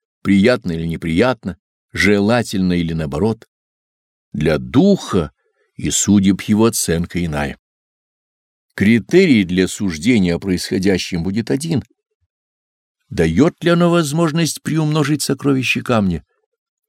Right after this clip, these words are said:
и отложить в чашу Амриты элементы нетленных накоплений? Все же прочее, быть может, очень приятное, утешительное и желанное с точки зрения обычной значения не имеет, не нужно,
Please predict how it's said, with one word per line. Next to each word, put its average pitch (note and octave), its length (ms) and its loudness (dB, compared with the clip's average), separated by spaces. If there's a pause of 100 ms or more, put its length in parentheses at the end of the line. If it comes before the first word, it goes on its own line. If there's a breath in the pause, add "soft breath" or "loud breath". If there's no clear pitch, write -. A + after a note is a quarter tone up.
(100)
и - 80 -2
отложить G2+ 540 2
в - 60 -10
чашу C3 480 0
Амриты B2 480 2 (260 loud breath)
элементы C3 800 4
нетленных D#3+ 580 -4
накоплений? C3+ 640 -2 (1400)
Все A3 300 4
же F3+ 200 4
прочее, E3 720 -2
быть D3 460 0
может, D#3 400 0
очень D3+ 320 -2
приятное, D3 720 0 (320 loud breath)
утешительное C#3 920 2
и - 20 4
желанное C3 520 2
с - 80 -10
точки C3+ 320 -2
зрения A2+ 480 2 (220 soft breath)
обычной B2 640 2
значения B2 560 0
не B2+ 180 2
имеет, A#2+ 420 4
не G#2+ 180 4
нужно, B2 440 -2